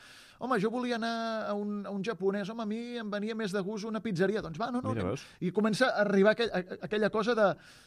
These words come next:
Speaker 1: «No, no, anem on tu vulguis.» Però després, quan la relació ha avançat, què passa?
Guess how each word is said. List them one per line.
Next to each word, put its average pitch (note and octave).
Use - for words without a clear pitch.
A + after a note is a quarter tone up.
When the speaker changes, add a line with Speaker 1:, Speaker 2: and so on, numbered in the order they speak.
Speaker 1:
«No, A#3
no, D4+
anem C4
on C#4+
tu A3
vulguis.» A3+
Però G3
després, F3+
quan F#3
la F3
relació F3+
ha G3
avançat, F#3+
què B3+
passa? C#3+